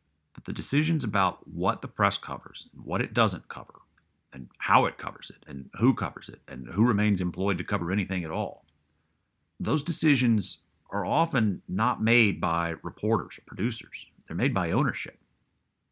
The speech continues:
Journalists can wake up every morning determined to do their best, but a newsroom's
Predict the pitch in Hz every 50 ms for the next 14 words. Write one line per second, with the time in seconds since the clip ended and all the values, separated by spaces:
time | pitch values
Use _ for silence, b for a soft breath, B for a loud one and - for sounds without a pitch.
0 | _ _ _ _ _ _ _ _ _ _ _ 110 107 127 147 156 139 - - -
1 | - 90 85 87 98 101 - 104 92 92 - - _ - 98 117 120 123 120 110
2 | 107 110 107 95 92 - - _ - - - 104 104 110 110 95 82 - - -
3 | 78 71 69 67 - 101 107 98 - - - - - _ _ _ _ _ _ _
4 | _ _ _ _ _ _ _ _ _ _ _ _ _ _ 95 92 92 98 110 107
5 | 98 98 92 87 85 78 - -